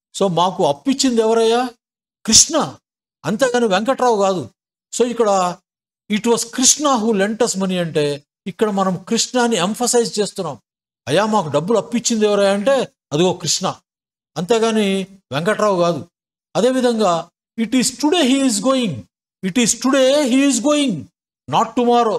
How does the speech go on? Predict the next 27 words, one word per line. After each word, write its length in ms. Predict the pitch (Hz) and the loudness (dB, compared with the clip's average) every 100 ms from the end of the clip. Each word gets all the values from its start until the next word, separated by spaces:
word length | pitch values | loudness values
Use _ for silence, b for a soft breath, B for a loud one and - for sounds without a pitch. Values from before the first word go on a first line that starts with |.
| - | -6
రేపు 300 | 117 156 233 | -2 0 2
కాదయ్యా, 380 | 208 226 226 214 | 0 2 2 2
ఈ 180 | 233 202 | 2 2
రోజే 260 | 262 262 254 | 2 2 0
ఆయన 140 | 247 | 2
వెళ్తుంది. 580 | 247 233 269 214 123 - _ _ _ _ 202 | 0 -2 -6 -4 -6 -10 _ _ _ _ -6
So, 60 | 156 | -4
ఈ 200 | 165 214 | 0 2
రోజే 360 | 233 240 226 233 | 4 2 2 0
ఆయన 440 | 143 180 208 214 | 2 2 2 2
వెళుతుంది 760 | 196 202 220 240 226 240 190 - _ - | 2 0 0 -2 0 0 -2 -8 _ -6
అని 140 | 214 | -2
మనం 280 | 262 247 220 | 0 0 0
ఎంఫసైజ్ 600 | 175 196 247 240 240 - | -2 -2 0 0 0 0
చేసినప్పుడు 680 | 240 220 233 226 220 196 196 - _ _ _ _ _ 196 | 0 0 -2 0 0 2 0 -4 _ _ _ _ _ -6
"It 80 | |
is 160 | 170 214 | -2 -2
today 560 | - 277 294 233 147 139 | 0 0 2 2 0 -2
he 260 | 208 214 | 0 0
is 140 | 185 143 | 0 0
going" 340 | 202 208 185 | 0 0 -2
అనాలి. 300 | 165 127 101 _ _ _ _ _ _ | -2 -4 -6 _ _ _ _ _ _
ఈ 120 | 165 180 | -4 -2
"not 340 | 143 139 190 | 0 0 0
tomorrow" 560 | - - 220 208 190 180 | -2 -4 0 0 2 0
అనేది 260 | 165 139 | 0 -2
ఏంటంటే 760 | 143 135 139 131 196 277 208 | -4 -4 -6 0 2 2 0